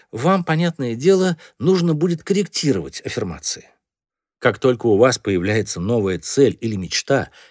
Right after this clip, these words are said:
или вы настраиваетесь на новый, экстраординарный результат, непременно добавьте их в аффирмации. У меня есть аффирмации для каждого важного аспекта жизни:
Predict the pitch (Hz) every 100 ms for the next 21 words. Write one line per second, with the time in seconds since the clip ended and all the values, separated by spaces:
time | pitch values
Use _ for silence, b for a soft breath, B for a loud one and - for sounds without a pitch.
0 | b - 160 147 165 139 135 - 143 151
1 | 135 131 120 110 107 131 165 98 175 -
2 | 160 - 147 - 143 139 240 151 98 85
3 | - 104 82 76 190 170 - B B -
4 | 196 175 120 110 196 185 180 156 147 107
5 | 107 127 - 160 - 87 73 - 117 110
6 | 95 82 - - - _ _ _ _ _
7 | _ - 156 208 220 196 185 - 143 -
8 | 160 208 202 175 143 143 - 160 185 165
9 | 175 139 117 120 127 131 117 - 92 71
10 | 135 139 131 80 62